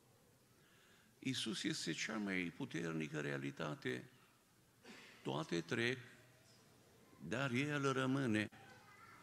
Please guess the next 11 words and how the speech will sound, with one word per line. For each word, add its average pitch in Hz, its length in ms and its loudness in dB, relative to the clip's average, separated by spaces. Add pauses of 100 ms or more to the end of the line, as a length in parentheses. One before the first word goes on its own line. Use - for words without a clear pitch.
(640)
Nu 147 160 10
numai 147 240 8
într-o 117 240 8
seară 107 840 6
specială 127 680 4
de 127 120 2
sărbătoare, 151 640 2
cum 143 220 2
este 139 640 4
seara 131 420 4
aceasta, 135 680 2